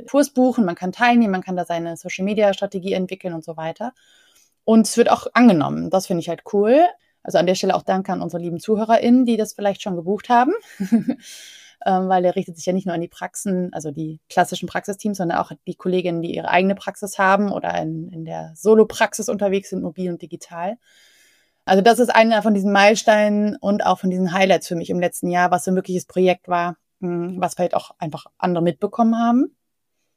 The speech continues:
würde ich sagen. Das ist auf jeden Fall eins davon. Und dann, ähm, gab's tatsächlich noch einfach, hab ich vorhin mal überlegt, wirklich einfach bei mir in der Agentur super coole, schöne Projekte und, und Dinge, die sich haben realisieren lassen. Wir haben zum Beispiel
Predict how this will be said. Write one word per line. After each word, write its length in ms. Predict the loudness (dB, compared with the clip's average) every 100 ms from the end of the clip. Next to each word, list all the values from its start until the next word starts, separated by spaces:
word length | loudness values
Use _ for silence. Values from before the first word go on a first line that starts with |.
| _ -8
würde 140 | -6
ich 100 | -4
sagen. 340 | 0 0 0
Das 120 | -2 -4
ist 40 |
auf 120 | -6
jeden 120 | -6
Fall 100 | -6
eins 180 | -6 -8
davon. 480 | -10 -10 -8 -8 -10 _ _ _ _ _ _ _ -20 -20 -20 _
Und 200 | -8 -4
dann, 480 | 0 2 4 6 6 4
ähm, 200 | 4 4
gab's 240 | 2 0
tatsächlich 340 | 0 0 0
noch 160 | 0 0
einfach, 320 | 2 2 0
hab 100 | -2
ich 120 | -4
vorhin 220 | 0 2 4
mal 120 | 4
überlegt, 480 | 0 0 -2 -6 -20 _ _ _ _
wirklich 480 | -14 -6 -4 -4 -4
einfach 220 | -2 -2
bei 100 | -2
mir 140 | -2 2
in 60 |
der 100 | 2
Agentur 440 | 2 0 -4 -2 -2
super 280 | -2 -6 -8
coole, 300 | -6 -6 -4
schöne 580 | -2 -2 -2 -4 -8 -8
Projekte 580 | 2 4 4 2 -2 0
und, 280 | -2 -4 -4
und 220 | -6 -4
Dinge, 220 | -4 -4
die 100 | -6
sich 280 | -8 -10 -10
haben 160 | -6 -2
realisieren 560 | -2 -2 -4 -4 -4
lassen. 220 | -4 -6
Wir 60 | -6
haben 100 | -6
zum 160 | -4 -4
Beispiel 520 | -4 -4 -4 -4